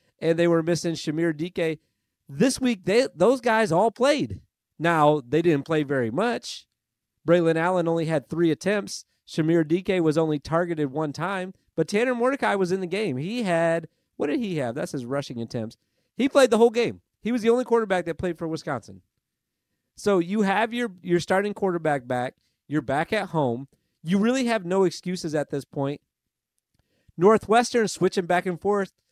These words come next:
do we want Sullivan in? Been playing pretty good this year.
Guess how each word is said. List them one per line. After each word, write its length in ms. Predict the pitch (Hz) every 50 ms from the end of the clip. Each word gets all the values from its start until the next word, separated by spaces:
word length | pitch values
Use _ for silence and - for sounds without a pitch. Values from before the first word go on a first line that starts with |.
| _ _ _ _ _ _ _
do 80 | - 135
we 120 | 135 160
want 220 | 175 180 170 151 -
Sullivan 400 | - 151 156 180 196 185 220 214
in? 240 | 226 240 254 269 - _ _ _ _ _ _ _ _ _ _ _ _ _ _ _ _ _ _ _ _
Been 160 | 160 160 123
playing 240 | - 147 156 151 143
pretty 180 | 139 160 147 127
good 200 | 131 180 202 190
this 200 | 202 180 - -
year. 260 | 190 196 208 208